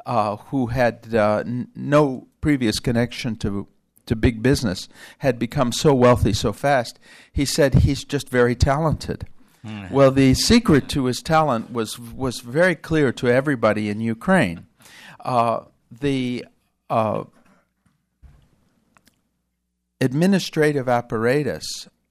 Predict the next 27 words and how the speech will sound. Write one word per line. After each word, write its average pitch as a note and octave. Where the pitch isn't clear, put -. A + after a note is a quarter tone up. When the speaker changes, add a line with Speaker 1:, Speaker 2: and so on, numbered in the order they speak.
Speaker 1:
of A2+
the, F#2
of, G#2
of A2+
the A2+
country -
was B2+
used C#3
against, B2
was A#2+
turned F3+
against A#2+
anyone C3+
who C3
refused D#3
to B2+
sell C3
out G#2+
or A2+
hand C#3
over B2
their G#2
business G#2
at B2+
a A#2
dictated G#2+
price. C#3